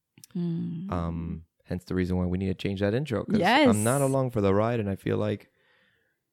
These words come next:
Speaker 2: the only way that our business, our, our, our life, you know,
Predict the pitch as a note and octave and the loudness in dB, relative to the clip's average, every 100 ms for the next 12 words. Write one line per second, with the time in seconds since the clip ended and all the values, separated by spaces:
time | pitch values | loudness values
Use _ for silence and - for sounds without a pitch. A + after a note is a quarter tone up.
0 | _ - - G1+ F#2+ G2+ G2+ A#2 A2 G#2+ | _ -16 -16 -10 -2 2 2 2 4 4
1 | G2+ F2+ F#2+ F2 - _ _ _ _ - | 4 2 2 0 -2 _ _ _ _ 0
2 | G2+ G2 F#2+ F#2 - _ _ _ _ _ | 4 4 4 0 -4 _ _ _ _ _
3 | _ _ _ _ _ _ - G2+ G2 G2+ | _ _ _ _ _ _ -6 -2 -2 -2
4 | F#2 F#2+ G2 - G2+ F#2+ - G2+ F#2+ F#2 | -2 0 0 -2 -2 -2 -2 -2 -2 -2
5 | F#2+ F#2+ F#2 - - _ _ _ _ _ | 0 0 -2 -6 -20 _ _ _ _ _
6 | _ _ _ _ _ _ F#2 F2 F2 | _ _ _ _ _ _ -6 -4 -6